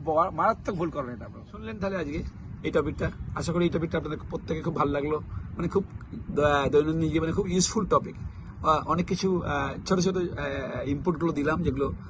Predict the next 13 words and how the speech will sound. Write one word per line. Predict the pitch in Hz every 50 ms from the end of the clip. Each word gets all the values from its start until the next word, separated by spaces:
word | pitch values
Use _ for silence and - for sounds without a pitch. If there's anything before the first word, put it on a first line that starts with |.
| - - - - -
আহ, | - 139 143 139 135 135 - -
প্রত্যেকেরই | - 151 - - 185 - 170 165
ভালো | 143 147 151
লেগেছে | 151 151 156 151 151
আশা | 143 - 147
করছি। | 143 143 - - 170 - - - - - - - - - -
আপনারা | 135 139 151 151 151
এটা | 147 147
দেখুন, | 143 147 - - 170 190 202 - - - - - - - - - -
আপনারা | 135 135 135 139 139 135 135 131 127 123 -
এটা | - 127 143 139 135 131 123 120 117 - - - - -
শেয়ার | - - - 175 175 175 170
করুন | - 185 180 180 190 -